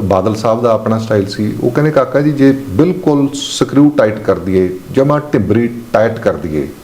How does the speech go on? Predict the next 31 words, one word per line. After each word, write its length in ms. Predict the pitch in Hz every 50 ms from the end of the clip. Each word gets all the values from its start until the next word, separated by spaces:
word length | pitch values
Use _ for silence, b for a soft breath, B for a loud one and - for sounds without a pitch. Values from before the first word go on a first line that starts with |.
| - - - - B B B B B B B B B B B B
ਤੇ 100 | - 131
ਕਿਸੇ 340 | 123 127 - 143 131 - 143
ਨੂੰ 100 | 143 147 143 143 -
ਖੰਘਣ 320 | - 165 175 180 202 185
ਨਾ 140 | 165 143 117
ਦਈਏ, 340 | 101 104 95 104 101 101 101
ਸਾਰਾ 600 | 101 - - - - 131 131 151 151 151 143 139 139 - - - - -
ਟੈਕਸ 280 | 113 113 113 - -
ਜਿਹੜਾ 220 | 113 110 107 107 104
ਹੈ 120 | 104 104
ਜਿੰਨਾ 420 | 104 104 104 104 104 113 120 117
ਚੋਰੀ 300 | 113 113 110 98 95 95
ਹੁੰਦਾ 220 | 95 95 92 92 92
ਹੈ 40 | 92
ਸਰਕਾਰੀ 440 | - - - 92 - 90 85 87
ਖਜ਼ਾਨੇ 360 | 87 - 87 85 85 82 82 80
'ਚ 80 | -
ਆਵੇ, 280 | 87 80 80 80 85 - - B B B B B B B -
ਤਾਂ 100 | 147 143
ਫਿਰ 520 | 143 - 147 143 147 147 143 139 139 123 - - - - - -
ਆਪਾਂ 260 | - - - 131 135
ਨੂੰ 80 | 139
ਕਿੰਨਾ 360 | 131 - - 151 147 151 156 151
ਕੁ 160 | 151 - 123
ਹੋ 60 | 113
ਜੂ 100 | 110 113
ਢਿੰਬਰੀ 340 | 113 117 139 104 92 95 95
ਟਾਈਟ 260 | 95 95 90 82 -
ਕਰਨ 280 | - - 87 80 82 80
ਤੋਂ 120 | 80 78
ਬਾਅਦ?" 220 | 76 85 78 76